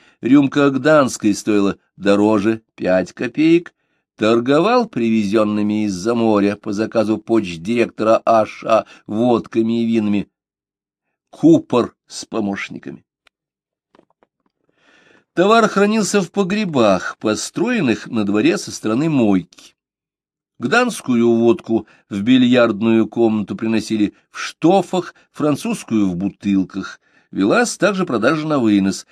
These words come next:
Цена штофа гданской водки — один рубль двадцать пять копеек, бутылки французской — двадцать пять копеек. Надо заметить, что продажа спиртных напитков,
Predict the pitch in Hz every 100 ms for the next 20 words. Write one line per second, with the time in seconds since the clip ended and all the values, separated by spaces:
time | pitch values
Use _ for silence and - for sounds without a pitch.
0 | _ - - 143 160 147 - - 180 175
1 | 127 113 104 123 107 - 131 113 110 -
2 | 95 _ _ - 120 113 113 104 104 98
3 | 95 98 92 - _ 101 92 - 113 110
4 | 170 175 175 - _ _ 123 131 143 135
5 | 113 127 110 123 117 - 170 - 104 -
6 | _ - 104 120 - - - 104 98 -
7 | - 98 101 95 - _ _ _ _ _
8 | _ _ _ _ _ _ - - 123 110
9 | 101 104 104 117 107 92 - 98 98 98
10 | 101 113 104 90 90 - 92 - 101 92
11 | 98 95 - 123 160 - 98